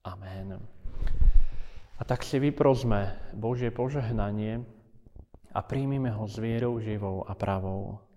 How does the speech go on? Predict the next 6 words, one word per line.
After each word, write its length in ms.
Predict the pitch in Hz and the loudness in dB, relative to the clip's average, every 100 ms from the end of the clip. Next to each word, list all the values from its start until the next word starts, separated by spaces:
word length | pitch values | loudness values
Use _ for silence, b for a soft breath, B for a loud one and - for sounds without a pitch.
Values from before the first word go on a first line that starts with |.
| - | -12
Takto. 560 | 104 113 - 113 98 - - - - - - B B B B B B B B B B B B B | -10 -8 -6 -6 -6 -12 -20 -18 -14 -12 -12 B B B B B B B B B B B B B
Sám 640 | - - 143 143 143 139 - | -18 -2 2 4 4 0 -2
náš 400 | 120 139 139 131 | 2 4 2 2
Boh 340 | 117 113 95 90 - - _ - - | 4 4 4 -4 -14 -20 _ -20 0
a 160 | 120 123 | 4 8
Otec 480 | 151 151 - 104 | 8 8 4 -2